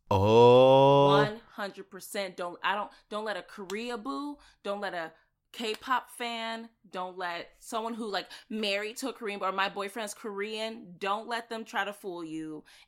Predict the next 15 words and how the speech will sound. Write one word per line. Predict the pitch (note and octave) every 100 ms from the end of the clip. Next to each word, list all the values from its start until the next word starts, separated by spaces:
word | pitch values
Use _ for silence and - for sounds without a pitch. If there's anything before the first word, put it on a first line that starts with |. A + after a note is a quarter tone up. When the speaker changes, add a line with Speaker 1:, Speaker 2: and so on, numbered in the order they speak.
| -
Speaker 2:
into | F3+ -
thinking | F3 - F#3 E3+ E3 D#3 D3+ C#3+ - _ _ _ _
that | E3+ D#3
Koreans | - E3+ D#3 D3+
don't | - D3+ D3+
know | D3
what | C#3
they | C#3
talking | C#3 - C3
about. | - - -
They | E3 E3+
are | D#3
very | D#3 D3 E3 D#3+ E3
aware | - D#3+ D#3 D3
people. | D3+ - G3 G3 A#3 C#4